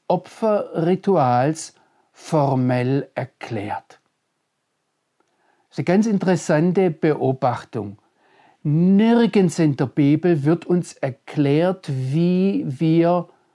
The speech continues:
oder Israel oder vor Israel schon, es fängt beim Noah an oder eigentlich bei Kain und Abel, nirgends wird erklärt, wie man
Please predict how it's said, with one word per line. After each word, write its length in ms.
oder 300
Israel 1000
oder 200
vor 380
Israel 640
schon, 500
es 80
fängt 260
beim 240
Noah 360
an 120
oder 140
eigentlich 340
bei 120
Kain 380
und 120
Abel, 540
nirgends 840
wird 180
erklärt, 840
wie 580
man 400